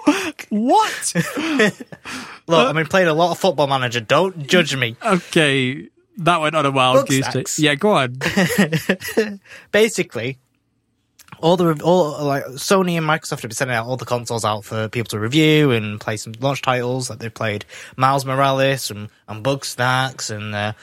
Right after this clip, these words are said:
Speaker 2: we've also seen videos of it all over the, uh, damn shop.
Speaker 1: Hmm.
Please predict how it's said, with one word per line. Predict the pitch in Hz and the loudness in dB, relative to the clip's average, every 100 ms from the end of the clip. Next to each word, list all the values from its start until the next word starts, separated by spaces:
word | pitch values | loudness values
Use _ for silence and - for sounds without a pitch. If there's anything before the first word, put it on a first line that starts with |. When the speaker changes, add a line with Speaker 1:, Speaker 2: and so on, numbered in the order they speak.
| - - - | -20 -14 -8
Speaker 2:
we've | 113 | -4
also | 123 120 117 | -4 -4 -4
seen | - 117 | -2 -2
videos | 107 117 113 110 107 | 0 0 2 0 -2
of | 104 | -4
it | |
all | 107 117 117 | -2 2 4
over | 120 139 120 | 4 2 0
the, | 107 107 | -4 -2
uh, | 113 104 101 | -2 -2 -2
damn | 98 107 | -4 -4
shop. | - 113 - - _ _ _ _ - | -4 -4 -6 -14 _ _ _ _ -2
Speaker 1:
Hmm. | 147 120 113 147 | 0 0 2 2